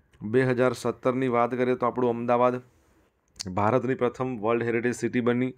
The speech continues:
ત્યારબાદ બે હજાર એકવીસમાં ગયા વર્ષે હડપ્પીય સંસ્કૃતિનું શહેર, જે સિંધુ સંસ્કૃતિનું શહેર છે ધોળાવીરા,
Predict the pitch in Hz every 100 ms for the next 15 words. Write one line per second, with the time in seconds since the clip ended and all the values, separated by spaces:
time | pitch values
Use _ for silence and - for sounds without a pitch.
0 | _ _ _ - - - _ _ 147 151
1 | 156 165 165 160 151 135 143 147 151 139
2 | 127 139 143 143 135 120 131 131 131 -
3 | 135 113 120 131 139 135 127 123 - 131
4 | 127 135 147 - - - _ 123 120 131
5 | 123 127 123 123 139 139 135 135 131 139
6 | 135 123 120 131 127 135 131 - 110 110
7 | 123 113 104 95 90